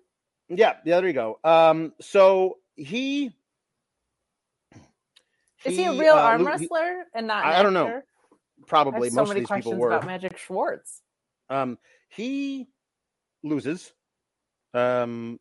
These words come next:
Speaker 1: uh, Lincoln Hawks beats him. Um, and, uh, every, he, he wins money because he, he beat him. And he goes back to Michael, and Michael says, "You hustled that man. You're a criminal." Hu-,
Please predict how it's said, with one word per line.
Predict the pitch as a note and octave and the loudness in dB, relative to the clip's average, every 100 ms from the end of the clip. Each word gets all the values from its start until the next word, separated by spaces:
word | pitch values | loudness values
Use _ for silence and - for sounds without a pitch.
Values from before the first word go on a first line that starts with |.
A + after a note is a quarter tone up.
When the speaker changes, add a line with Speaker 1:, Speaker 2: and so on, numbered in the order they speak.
| - | -6
Speaker 1:
uh, | A#2+ A2+ A2+ - | -4 -2 -4 -8
Lincoln | C3+ D3+ F3+ D#3+ | -4 -4 -2 0
Hawks | D#3+ - | 0 0
beats | C#3 B2+ | -8 -8
him. | C3+ F3 - _ _ _ | -8 -10 -14 _ _ _
Um, | C3 B2+ A#2+ A#2 A2+ - | -2 0 0 -4 -10 -10
and, | C3 B2 A#2+ A#2 - | -8 -6 -8 -10 -8
uh, | C3 C#3 | -6 -4
every, | C3 B2+ C3+ - | -4 -6 -6 -8
he, | B2+ C#3 A2+ | -6 -6 -8
he | A#2+ B2+ | -8 -6
wins | A2+ C3 D#3 A#2+ | -2 -2 -2 -2
money | C3+ C3 E3+ - _ _ _ _ _ - | -2 0 -4 -8 _ _ _ _ _ -14
because | B2 C#3 B2 G#2 - _ D#3+ | -4 0 0 -2 -20 _ -18
he, | B2+ B2 B2 A2+ | -12 -10 -10 -10
he | A#2 | -12
beat | A2 A#2+ | -6 -4
him. | F#3+ - _ _ _ - | -4 -6 _ _ _ -2
And | C#3 C3+ C3+ | 0 2 0
he | |
goes | C3 D#3 | 2 4
back | - E3 D#3+ | 6 6 4
to | |
Michael, | C3 E3 - C3+ | 2 2 2 0
and | A#2+ | 0
Michael | C#3 - | -2 -4
says, | B2+ F#2+ | -8 -2
"You | A#3+ | 0
hustled | - - A3 B3 B2 | 4 6 8 6 2
that | C3+ - | 2 2
man. | B2+ G#2+ F#2 | 0 0 2
You're | C#3 B3+ | 6 6
a | - | 6
criminal." | - F3+ D3+ - _ _ _ _ _ _ _ _ _ _ _ _ _ _ - | 2 2 2 -2 _ _ _ _ _ _ _ _ _ _ _ _ _ _ -8
Hu-, | G3 | -2